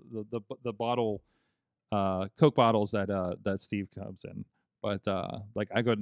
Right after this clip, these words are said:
I, I didn't even know that was, like, I, you know, I've met people, like,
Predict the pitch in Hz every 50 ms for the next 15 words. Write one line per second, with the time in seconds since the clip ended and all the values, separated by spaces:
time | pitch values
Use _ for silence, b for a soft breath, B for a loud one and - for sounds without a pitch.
0 | - - 139 175 165 175 226 240 202 143 123 123 113 107 90 87 104 - - 127
1 | - - _ _ _ _ _ _ - 156 - _ _ - - 147 151 160 165 139
2 | 117 104 98 - - - 185 180 139 139 151 175 190 190 - - _ _ _ _
3 | - 165 156 - - 160 147 131 123 - _ - 127 120